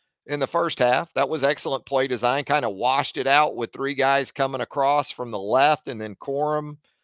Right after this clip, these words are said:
you know, releases across, almost like a, a mesh concept, except Michigan used three guys coming from the left and Corum going back left,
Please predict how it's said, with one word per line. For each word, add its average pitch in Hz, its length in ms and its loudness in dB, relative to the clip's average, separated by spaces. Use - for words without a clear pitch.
you 120 100 -8
know, 123 140 -2
releases 120 600 -4
across, 139 880 0
almost 156 340 0
like 120 240 0
a, 92 320 0
a 107 100 -4
mesh 127 400 0
concept, 107 720 -2
except 107 420 -4
Michigan 113 460 -6
used 120 320 -12
three 131 260 -4
guys 117 460 6
coming 117 300 -4
from 110 160 -10
the 92 80 -6
left 123 360 2
and 95 140 -10
Corum 135 360 -4
going 113 340 -4
back 98 280 -2
left, 117 380 2